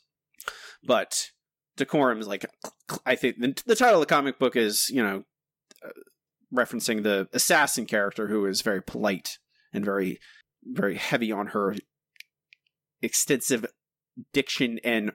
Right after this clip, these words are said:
protocol, um, and manners, so to speak.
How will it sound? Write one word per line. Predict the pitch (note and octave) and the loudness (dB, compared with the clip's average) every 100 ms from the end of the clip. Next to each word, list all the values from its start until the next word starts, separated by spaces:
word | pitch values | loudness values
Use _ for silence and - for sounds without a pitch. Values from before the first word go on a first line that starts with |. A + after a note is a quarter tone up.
| - | -4
protocol, | - B2 A#2 A2 G2+ F2+ - _ _ _ _ - | 0 0 0 0 0 0 -8 _ _ _ _ -2
um, | G#2+ F#2+ F#2 - - - | 0 0 -2 -8 -14 -4
and | G#2 G#2 | -2 0
manners, | A2 A#2 G2+ F2+ - - - - | 0 0 0 -2 0 0 -2 -6
so | - | -2
to | G2 | 0
speak. | - G#2 - | 0 -2 -4